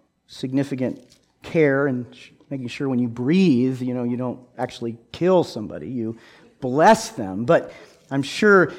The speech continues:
I'm sure Yeshua had never had bad breath because he was God, and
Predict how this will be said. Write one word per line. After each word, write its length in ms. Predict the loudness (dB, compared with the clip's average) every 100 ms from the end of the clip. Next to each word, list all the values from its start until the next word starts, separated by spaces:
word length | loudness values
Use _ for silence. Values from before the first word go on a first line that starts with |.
| -20 _ _ -6
I'm 100 | -6
sure 320 | 0 2 2
Yeshua 840 | 2 0 0 2 4 6 6 2
had 280 | -2 0 2
never 320 | 4 6 6
had 240 | 6 4 2
bad 240 | 0 0
breath 360 | -2 0 -2 -6
because 300 | -2 -2 0
he 160 | 2
was 320 | 6 6 6
God, 500 | 6 8 8 8 6
and 160 | 4